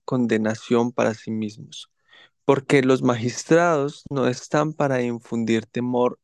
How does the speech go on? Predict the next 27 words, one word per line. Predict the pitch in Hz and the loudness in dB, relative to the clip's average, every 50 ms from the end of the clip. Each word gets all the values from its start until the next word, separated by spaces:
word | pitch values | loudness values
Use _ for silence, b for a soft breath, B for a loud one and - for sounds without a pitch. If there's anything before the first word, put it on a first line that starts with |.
| _ | _
al | - 135 123 123 120 - | -2 0 0 0 0 -2
que | - - 127 117 | -8 -6 -4 -2
hace | 107 104 107 - - 117 | -2 -2 -4 -6 -6 -8
el | 107 110 | -8 -6
bien, | 113 135 151 151 143 131 131 B B B B B B B B B | -2 2 2 2 2 0 -4 B B B B B B B B B
sino | B - - - 113 113 117 127 135 147 156 160 - - _ - | B -14 -6 -4 -2 0 2 4 6 6 4 4 2 -2 _ -4
al | - 113 107 107 | -2 0 0 0
malo. | 110 113 113 117 113 107 104 107 110 _ _ _ _ _ b b b b b b b b b b b _ - | 2 2 4 4 2 2 -2 -4 -8 _ _ _ _ _ b b b b b b b b b b b _ -6
¿Quieres, | - - 131 127 131 156 170 - - _ | 2 2 4 4 4 0 -2 -4 -8 _
pues, | - 165 156 156 156 151 - - 160 | -2 0 2 2 0 -2 -6 -8 -6
no | 143 139 131 131 | -4 -4 -4 -4
temer | - - 143 139 139 139 139 139 139 - - _ _ _ _ _ _ - | -4 -4 -4 -4 -2 -2 -2 -2 -4 -6 -8 _ _ _ _ _ _ -10
la | 131 131 123 | -4 0 0
autoridad? | 123 127 139 135 - 135 127 117 117 113 113 117 123 151 190 - _ - _ _ _ _ _ _ _ _ _ _ _ _ _ _ _ | 0 0 -2 -2 -2 0 0 0 0 0 0 0 0 0 -2 -6 _ -20 _ _ _ _ _ _ _ _ _ _ _ _ _ _ _
Haz | - 120 120 127 120 - | -2 -2 -2 -2 -4 -2
lo | 131 131 131 131 | 2 4 4 4
bueno | 143 156 160 160 165 170 160 160 - - | 4 2 2 0 0 -2 -4 -4 -6 -8
y | 147 139 | -10 -6
tendrás | - 127 120 117 110 110 110 107 107 - | -4 -4 -2 -2 -2 0 0 0 0 0
alabanza | 120 117 113 110 107 107 107 107 - 113 | -2 -2 0 0 -2 -2 -4 -6 -8 -8
de | 110 110 107 | -6 -4 -6
ella, | 107 107 - - - _ _ _ _ _ B B B B B B B B B _ | -6 -8 -10 -16 -20 _ _ _ _ _ B B B B B B B B B _
porque | - 131 131 131 - - 123 120 127 135 160 | 2 4 4 4 2 4 6 6 8 6 6
es | 175 - - - _ - | 4 2 -2 -10 _ -8
servidor | - - 151 139 131 123 127 123 120 120 117 117 117 117 - - | -4 0 2 2 2 2 0 0 0 2 2 4 2 2 2 0
de | - 127 131 | -2 -2 0
Dios | 139 151 160 170 175 170 - _ | 0 2 2 0 0 -2 -6 _